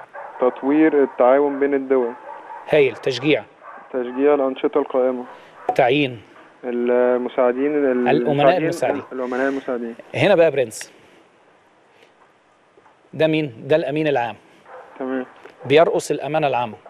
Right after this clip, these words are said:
Speaker 2: هيرأس الأمانة العامة لوحده؟ لا.
Speaker 1: لا.
Speaker 2: معاه خمس أمناء مساعدين. واحد للشؤون السياسية، واحد للشؤون الاقتصادية، واحد للشؤون العسكرية، واحد للشؤون الأمنية، واحد لشؤون البيئة.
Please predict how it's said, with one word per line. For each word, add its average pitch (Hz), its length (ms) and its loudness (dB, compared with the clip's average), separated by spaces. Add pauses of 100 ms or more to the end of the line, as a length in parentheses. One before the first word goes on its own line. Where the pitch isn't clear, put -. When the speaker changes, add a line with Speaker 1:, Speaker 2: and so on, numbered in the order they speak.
(680)
Speaker 2:
هيرأس 139 320 2
الأمانة 156 260 0
العامة 165 300 2
لوحده؟ 214 360 2 (380)
لا. 120 60 -12
Speaker 1:
لا. 143 300 2 (160)
Speaker 2:
معاه 131 240 -2
خمس 160 540 -2
أمناء 135 360 0
مساعدين. 117 540 -4 (1000)
واحد 147 260 2
للشؤون 151 400 -2
السياسية، 160 680 2
واحد 151 180 4
للشؤون 139 300 -2
الاقتصادية، 151 640 0 (440)
واحد 131 220 0
للشؤون 135 280 -6
العسكرية، 147 520 2
واحد 147 160 2
للشؤون 151 280 -4
الأمنية، 143 420 0
واحد 151 120 2
لشؤون 160 240 -2
البيئة. 143 400 0